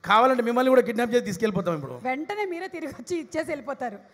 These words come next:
Speaker 2: నన్ను కిడ్నాప్ చేసుకొని పెట్టుకోవడం చాలా కష్టమైన విషయం.
Speaker 1: కరెక్టే మేడం.
Speaker 2: ఇంపాసిబుల్.
Speaker 1: మేడం, నాది ఒక పంచాయతీ ఉంది, తీరుస్తారా మేడం?
Speaker 2: ఇప్పట్లో తీర్చను.
Speaker 1: ఓకే.
Speaker 2: తీర్చే టైంలో తీరుస్తా.
Speaker 1: ఖచ్చితంగా.
Speaker 2: ఇప్పటికి అయిపోయిందా ఇక్కడ మీరు చెప్పాల్సినవి?
Speaker 1: ఇంచుమించు అయిపోయినట్టే మేడం, ఇంకోసేపు అయినాక మళ్ళీ వస్తా.
Speaker 2: ఆ, పర్లేదు,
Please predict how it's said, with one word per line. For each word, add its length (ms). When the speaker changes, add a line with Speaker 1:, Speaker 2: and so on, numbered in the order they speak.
Speaker 2:
నన్ను 220
కిడ్నాప్ 420
చేసుకొని 280
పెట్టుకోవడం 360
చాలా 240
కష్టమైన 480
విషయం. 260
Speaker 1:
కరెక్టే 260
మేడం. 100
Speaker 2:
ఇంపాసిబుల్. 300
Speaker 1:
మేడం, 220
నాది 140
ఒక 80
పంచాయతీ 480
ఉంది, 100
తీరుస్తారా 340
మేడం? 340
Speaker 2:
ఇప్పట్లో 300
తీర్చను. 400
Speaker 1:
ఓకే. 180
Speaker 2:
తీర్చే 300
టైంలో 300
తీరుస్తా. 480
Speaker 1:
ఖచ్చితంగా. 720
Speaker 2:
ఇప్పటికి 260
అయిపోయిందా 420
ఇక్కడ 220
మీరు 220
చెప్పాల్సినవి? 520
Speaker 1:
ఇంచుమించు 420
అయిపోయినట్టే 420
మేడం, 260
ఇంకోసేపు 340
అయినాక 140
మళ్ళీ 180
వస్తా. 220
Speaker 2:
ఆ, 120
పర్లేదు, 320